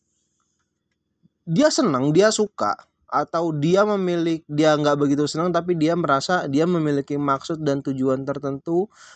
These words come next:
memiliki goal tertentu, atau memiliki tujuan akhir yang menurut dia itu worth fighting for gitu loh. Menurut dia itu, eh, sangat patut untuk diperjuangkan.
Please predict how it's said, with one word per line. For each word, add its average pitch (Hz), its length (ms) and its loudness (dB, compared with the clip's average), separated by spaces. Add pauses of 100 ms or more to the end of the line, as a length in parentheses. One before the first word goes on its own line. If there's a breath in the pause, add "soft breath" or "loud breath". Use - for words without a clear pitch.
(100)
memiliki 143 560 -2
goal 139 400 2
tertentu, 135 440 0
atau 156 200 0
memiliki 135 560 -2 (400 soft breath)
tujuan 135 400 0
akhir 135 400 0
yang 165 280 2
menurut 147 440 2
dia 135 240 2
itu 135 240 -2
worth 156 400 0
fighting 143 720 -4
for 147 320 -2
gitu 113 240 -12
loh. 113 120 -14
Menurut 135 320 -4
dia 131 240 0
itu, 175 240 -4 (720 soft breath)
eh, 131 240 2
sangat 151 520 0 (1500)
patut 175 320 4
untuk 175 160 0
diperjuangkan. 135 800 2